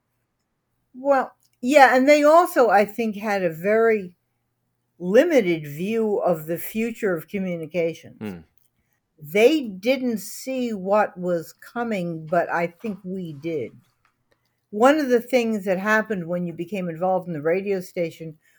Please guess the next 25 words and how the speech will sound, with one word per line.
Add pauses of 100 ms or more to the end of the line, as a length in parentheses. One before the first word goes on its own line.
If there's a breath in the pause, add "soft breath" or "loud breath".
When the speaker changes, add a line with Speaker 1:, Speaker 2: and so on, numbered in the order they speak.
(200)
Speaker 1:
was
a
realization
of
how
much (380)
this
was
going
to
matter. (340)
Even
if
it
didn't
matter
a
lot
right (100)
this
minute, (480)
it
was
going
to.